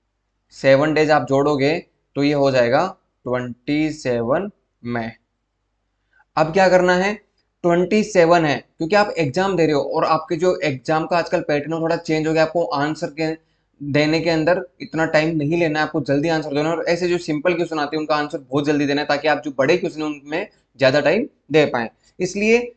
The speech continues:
से-, ट्वेंटी सेवन, तो आपको ऑप्शन में देख लेना है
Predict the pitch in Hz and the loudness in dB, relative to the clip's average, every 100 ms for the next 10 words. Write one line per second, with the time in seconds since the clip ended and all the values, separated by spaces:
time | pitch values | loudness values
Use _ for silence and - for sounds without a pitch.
0 | _ - - 175 170 170 185 185 208 185 | _ -14 2 4 4 4 2 4 0 2
1 | 156 147 170 160 - 170 170 175 165 156 | 0 2 2 2 4 2 2 -2 0 -2
2 | 147 147 147 208 | 0 0 0 0